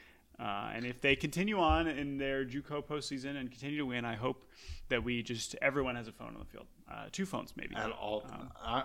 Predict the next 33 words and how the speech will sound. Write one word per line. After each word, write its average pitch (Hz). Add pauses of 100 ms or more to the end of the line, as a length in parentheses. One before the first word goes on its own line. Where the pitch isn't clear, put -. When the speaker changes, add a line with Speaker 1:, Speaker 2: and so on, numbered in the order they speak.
Speaker 2:
I 113
wouldn't 131
be 127
surprised 117
if 110
they 107
go 104
crazy, 104
buy 101
a, 90 (600)
buy 107
a 107
nice 110
little 107
GoPro 98
and 78
strap 135
Speaker 1:
I 135
would, 135
Speaker 2:
it -
to 147
Speaker 1:
yes. 147
Speaker 2:
the 123
pitcher's 104
head. - (300)
Speaker 1:
Abs-, 131 (260)
<laughs> 370
absolutely. 147
Surely 139
there 127
will 127
be 127
no, 123